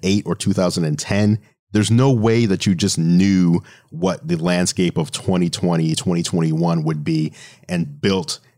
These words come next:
this product to last, you know, a decade into the future. So I was more on their side on this, but there was a huge uproar. And quick update, Sonos has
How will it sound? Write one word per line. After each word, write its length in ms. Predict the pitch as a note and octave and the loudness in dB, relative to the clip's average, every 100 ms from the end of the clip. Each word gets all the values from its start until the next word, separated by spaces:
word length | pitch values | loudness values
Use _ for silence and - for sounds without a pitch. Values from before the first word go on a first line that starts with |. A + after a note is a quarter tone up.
| - | -8
this 160 | - | -6
product 500 | - F2+ E2 D#2+ - | -4 -2 -2 -2 -4
to 80 | - | -4
last, 540 | E2+ F2 E2+ E2 - - - _ _ | -2 0 0 -2 -6 -12 -20 _ _
you 120 | F2 | -2
know, 140 | D#2 D#2 | -2 -2
a 100 | E2 | -4
decade 680 | F2 F2+ - E2 D2+ C#2 - _ _ F2+ | -2 -2 -2 -2 -2 -6 -12 _ _ -4
into 220 | F#2+ F2+ | -2 -2
the 100 | D#2+ | -4
future. 640 | - G2+ G2+ - D#2 G2 _ _ | 0 0 2 0 -2 -4 _ _
So 120 | - | 0
I 60 | C#3 | 2
was 100 | D#3+ | 4
more 180 | E3 C3 | 4 4
on 80 | G#2 | 4
their 160 | G2+ | 2
side 280 | G#2 F#2 F2 | 2 0 0
on 160 | D#2+ D#2 | 0 -2
this, 160 | D#2+ | -2
but 220 | G#2+ C3 G#2+ | 0 0 2
there 80 | |
was 100 | G#2 | 0
a 40 | G2 | 2
huge 200 | D3+ B2 | 4 4
uproar. 500 | G2+ G2 F2+ F2+ F2+ _ _ _ | 2 2 2 0 -2 _ _ _
And 340 | F#2+ F#2 F2 - | -4 -2 -2 0
quick 200 | A#2 G#2 | -2 0
update, 400 | G#2 - G2+ E2+ | -2 0 0 0
Sonos 560 | - G2+ F#2+ G2 G2 | -2 0 0 2 0
has 600 | - F2+ F2+ F2 F2 D#2+ | -2 -4 0 0 0 -4